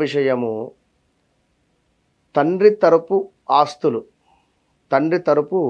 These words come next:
సంబంధించినటువంటి భూ లావాదేవీలు కావచ్చును,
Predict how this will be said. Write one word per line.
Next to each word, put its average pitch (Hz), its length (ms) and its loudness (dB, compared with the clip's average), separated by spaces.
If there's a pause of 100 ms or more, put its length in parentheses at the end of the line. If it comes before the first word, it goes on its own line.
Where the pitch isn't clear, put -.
(260)
సంబంధించినటువంటి 131 1000 -4 (380)
భూ 139 100 -2 (260)
లావాదేవీలు 110 760 -6
కావచ్చును, 98 440 -16